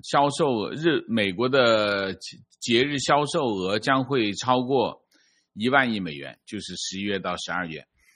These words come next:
同比上升百分之四点二。那么消费人均支出是九百，九百美元啊。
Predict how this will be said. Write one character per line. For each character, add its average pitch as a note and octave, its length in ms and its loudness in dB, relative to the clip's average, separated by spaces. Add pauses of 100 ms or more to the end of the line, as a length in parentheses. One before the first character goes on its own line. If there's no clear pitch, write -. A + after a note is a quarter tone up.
(160)
同 E3 240 -2
比 G#2+ 340 0
上 C#3 220 2
升 C3+ 180 -2
百 G2+ 80 2
分 F#2 100 0
之 G2 40 -6
四 C#3 160 -4
点 G2 120 0
二。 G2+ 240 0 (580)
那 B2+ 120 -2
么 B2 400 4
消 E3+ 280 4
费 D#3+ 260 2
人 A#2 260 2
均 D3 220 -4
支 C#3+ 240 -6
出 C#3+ 260 -2
是 A2+ 400 -4
九 G#2+ 180 0
百， G#2+ 160 2 (300)
九 B2 160 6
百 B2+ 180 6
美 F#2+ 140 -2
元 C2 320 -12
啊。 - 160 -20